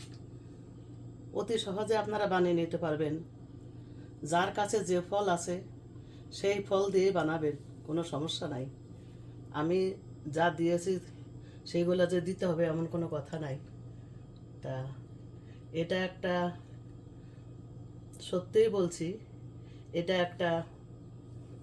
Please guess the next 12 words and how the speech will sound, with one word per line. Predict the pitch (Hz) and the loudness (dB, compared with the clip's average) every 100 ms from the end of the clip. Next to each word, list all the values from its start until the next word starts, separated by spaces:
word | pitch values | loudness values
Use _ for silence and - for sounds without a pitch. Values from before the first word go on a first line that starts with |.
| - | 2
কলিজা | 190 180 175 - | 6 8 6 4
ঠান্ডা | 170 160 175 | 2 2 2
করা | 190 180 | 2 2
শরবত। | - 160 147 151 - - - - - - - - - - - - | 2 0 0 -4 -6 -14 -14 -14 -14 -16 -16 -14 -14 -14 -14 -8
এটা | 151 170 | -2 0
করে | 170 170 165 | 2 4 2
ফ্রিজে | 165 175 175 175 | 2 2 4 2
রাখবেন। | 147 143 151 160 - - - - - - - - - - - - | 2 0 0 -2 -8 -12 -14 -14 -14 -14 -14 -16 -14 -14 -14 -8
এটা | 143 156 | -4 0
একটা | 151 165 | 0 0
হেলদি, | 156 156 160 160 156 - - - - - - - - - - | 0 0 0 0 -2 -4 -12 -14 -14 -14 -16 -16 -16 -12 -6
কারণ | 139 139 | -4 -2